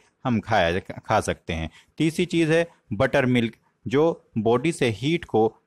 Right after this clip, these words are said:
निकाल सकता है। बटर मिल्क के बनाने का तरीका ये है कि आप द-, दही के अंदर आप एक गिलास पानी मिला लीजिए और फिर आप उसका इस्तेमाल कर सकते हैं। बटर मिल्क को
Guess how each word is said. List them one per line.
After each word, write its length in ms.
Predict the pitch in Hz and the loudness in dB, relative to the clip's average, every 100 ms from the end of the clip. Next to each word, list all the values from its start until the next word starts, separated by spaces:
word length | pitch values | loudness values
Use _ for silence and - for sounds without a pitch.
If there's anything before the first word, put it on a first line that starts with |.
| - | -4
निकाल 340 | 135 127 98 | -2 2 0
सकता 340 | 87 87 - 82 | 0 -6 -2 -2
है। 200 | 78 - _ - | -2 -6 _ -4
बटर 240 | 120 139 131 | 0 2 0
मिल्क 240 | 160 170 | 0 0
के 80 | 139 | 0
बनाने 360 | 120 120 127 | 2 2 0
का 120 | 120 110 | 0 0
तरीका 360 | 117 123 110 | 0 0 0
ये 280 | 98 117 123 | 0 0 0
है 160 | 113 139 _ _ _ | 0 -2 _ _ _
कि 280 | 110 104 92 - | 2 4 2 0
आप 280 | 104 113 110 | 0 0 0
द-, 520 | 104 98 110 98 95 90 | -8 -2 2 2 2 0
दही 220 | 123 170 | -2 0
के 100 | 156 | 2
अंदर 360 | 117 110 123 135 _ _ 98 | 2 2 2 -2 _ _ 0
आप 280 | 98 95 | 2 2
एक 320 | 95 98 113 113 | 0 0 -2 0
गिलास 320 | 110 107 - | 0 0 0
पानी 220 | 104 127 | 0 0
मिला 240 | 165 139 117 | 0 2 2
लीजिए 460 | 110 107 117 120 - _ _ | 0 0 -2 -2 -6 _ _
और 480 | 107 107 104 101 98 - | 2 4 4 2 -2 -2
फिर 120 | 156 | -2
आप 320 | - 104 98 - | 0 2 2 0
उसका 340 | 101 - 90 | -6 0 -2
इस्तेमाल 500 | 85 - 92 90 85 | -2 -2 -2 0 -2
कर 120 | 82 | -4
सकते 340 | 82 82 - 85 | -8 -12 -10 -8
हैं। 360 | 80 73 - - - - _ _ - _ _ _ _ _ _ _ _ | -6 -10 -14 -20 -20 -20 _ _ -20 _ _ _ _ _ _ _ _
बटर 280 | 104 120 139 | -2 0 2
मिल्क 260 | 135 165 160 | 2 0 2
को 260 | 131 139 | 2 0